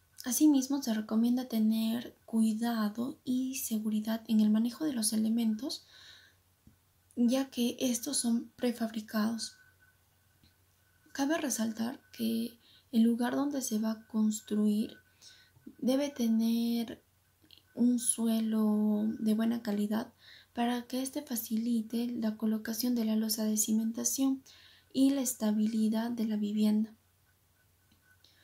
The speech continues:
Se recomienda que no se construyan demasiados pisos, ya que este sistema solo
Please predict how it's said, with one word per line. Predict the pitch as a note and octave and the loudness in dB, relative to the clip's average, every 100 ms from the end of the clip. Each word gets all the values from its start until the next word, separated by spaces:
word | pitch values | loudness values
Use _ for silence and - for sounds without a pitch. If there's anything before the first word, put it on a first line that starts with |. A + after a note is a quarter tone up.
| - - _ - | -20 -20 _ -6
Se | - B3+ | -2 0
recomienda | C4+ C4+ C4+ C#4+ D4+ D4 C#4 C#4 D#4+ D#4 _ - | 0 -2 0 4 4 4 2 0 -4 -8 _ -8
que | A3 G#3+ A3+ - - _ - | 0 0 0 -4 -10 _ 0
no | A#3 B3 C4 | 4 4 2
se | C4+ C4+ | 0 -2
construyan | B3 G#3+ A3+ A#3 A#3 A#3 | -2 -2 0 0 0 0
demasiados | G#3+ G#3+ G#3+ A3 A3 G#3+ - | 2 0 0 0 0 -2 -4
pisos, | A#3+ A#3 A3 C4+ C4+ B3 | -2 -2 -2 -4 -6 -4
ya | A3+ - | -6 -4
que | A3 A3 A3+ - - - - - | -2 -2 -4 -10 -20 -20 -18 -4
este | B3 B3+ C4 | -4 -2 -2
sistema | A3 G#3+ A3+ A3+ A3 A3+ C#4+ - _ _ _ - | -4 -4 -2 -2 -2 -4 -8 -12 _ _ _ -10
solo | - C4 C4 C#4 C4+ | -4 0 0 0 -2